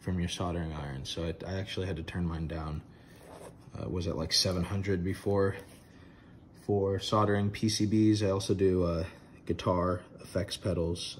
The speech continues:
and you need it to be pretty hot for that. Okay, look at that. Easy peasy, guys. So you got this little clip. It's gonna clip into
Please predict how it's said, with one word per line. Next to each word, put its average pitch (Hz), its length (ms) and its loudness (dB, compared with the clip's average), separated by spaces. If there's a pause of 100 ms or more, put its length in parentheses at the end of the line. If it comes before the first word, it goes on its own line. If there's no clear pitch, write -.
and 82 420 -6 (1040)
you - 80 -2
need 80 140 0
it 73 100 -8
to - 80 -10
be 80 120 0
pretty 78 240 -2
hot - 380 -6 (120)
for - 140 -10
that. - 200 -8 (1700)
Okay, 175 260 4 (420)
look 147 140 0
at 110 140 8
that. 120 360 6 (320)
Easy 175 340 6
peasy, 110 500 4
guys. 85 360 -2 (1200)
So - 140 -6
you 107 80 6
got 95 60 4
this 104 160 0
little 101 160 6
clip. 123 420 6 (3000)
It's - 100 -16
gonna 87 160 -2
clip - 380 -4
into 92 560 0